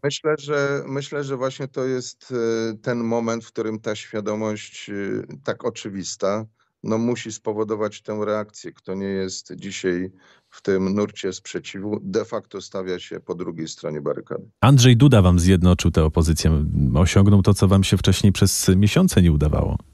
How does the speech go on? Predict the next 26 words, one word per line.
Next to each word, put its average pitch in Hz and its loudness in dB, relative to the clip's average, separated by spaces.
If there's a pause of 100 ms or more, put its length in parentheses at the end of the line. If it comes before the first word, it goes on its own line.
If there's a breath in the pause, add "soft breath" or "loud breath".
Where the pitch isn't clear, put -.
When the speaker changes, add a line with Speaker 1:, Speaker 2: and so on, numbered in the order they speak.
(760 soft breath)
Speaker 1:
<laughs> - -8
Bo 90 -6
tak - -6
szybko 104 -6
podpisał - -10
tę 107 -8
ustawę, 104 -10
tak? - -4
Speaker 2:
No 82 2
tak. - -2 (920 loud breath)
Speaker 1:
No, 143 0
w-, - -14 (800)
no 170 -8
to 160 -8
dziękuję 147 -2
Andrzejowi 107 -4
Dudzie, 101 0
<laughs> - -2
ale 120 -4
myślę, 123 -8
że 120 -14
nie 120 -8
taki, 120 -10 (440 soft breath)
e, 107 -2
cel 101 -4
miał, 110 -2